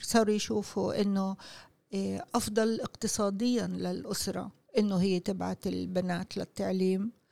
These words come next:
آه، سواء إذا هن بناتهن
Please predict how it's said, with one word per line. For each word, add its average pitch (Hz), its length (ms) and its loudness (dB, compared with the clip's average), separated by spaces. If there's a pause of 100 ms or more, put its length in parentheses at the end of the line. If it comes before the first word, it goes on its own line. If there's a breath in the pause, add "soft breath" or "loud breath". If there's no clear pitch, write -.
(420 soft breath)
آه، 190 540 4
سواء 208 440 2
إذا 190 160 4
هن 202 220 4
بناتهن 185 640 0